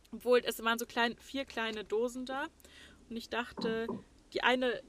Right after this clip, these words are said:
ähm, das eine war so ein Weiß, was ich richtig, richtig schön finde. Da hab ich auch die, seitdem die, ähm, hab ich so eine Kette gemacht die ganze Zeit an.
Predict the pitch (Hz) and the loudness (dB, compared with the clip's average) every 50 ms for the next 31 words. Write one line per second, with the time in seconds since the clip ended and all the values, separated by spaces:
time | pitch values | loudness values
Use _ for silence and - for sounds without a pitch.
0 | - - - - - 220 220 214 214 208 208 208 208 208 202 190 - - - - | -18 -18 -10 -6 -4 -2 -2 -2 -4 -4 -8 -10 -10 -12 -12 -14 -14 -10 -4 0
1 | - 226 220 226 208 214 214 190 196 208 202 196 180 - 185 185 196 220 240 233 | 2 2 2 0 -2 -2 -2 -2 -2 -4 -6 -4 -2 2 2 4 4 4 2 2
2 | - 196 202 - - - 202 220 - - - - - 214 208 185 - 190 180 - | 0 -6 -8 -8 -8 -6 -6 -6 -6 -6 -14 -14 -12 -12 -12 -12 -12 -14 -10 -4
3 | - 208 220 226 226 - 247 233 240 233 247 269 277 - - - - - - - | -2 -2 -2 -2 -4 -6 -6 -6 -4 -4 -6 -6 -8 -10 -16 -20 -20 -18 -8 -2
4 | 190 190 185 196 208 196 - - - 196 - - - 185 196 190 - - - 196 | 2 2 2 2 0 -2 -6 -4 -4 -6 -4 -2 -2 -2 -2 -2 -4 -12 -10 -8
5 | 185 185 185 185 185 180 - 190 196 185 202 208 196 190 185 180 - - - - | -6 -4 -2 -2 -2 0 0 -2 -2 0 -2 -4 -4 -4 -8 -10 -14 -18 -20 -20
6 | - - - 202 196 196 190 190 185 180 175 - - - 220 208 - 220 196 196 | -16 -8 -4 -2 -2 -2 -4 -6 -8 -10 -12 -14 -16 -14 -12 -10 -10 -10 -8 -6
7 | - 240 214 - 233 196 180 180 185 - - 185 - 185 190 - 190 190 - - | -4 -4 -4 -4 -6 -8 -6 -8 -8 -8 -8 -8 -8 -8 -8 -8 -8 -8 -6 -6
8 | 202 214 240 | -6 -6 -8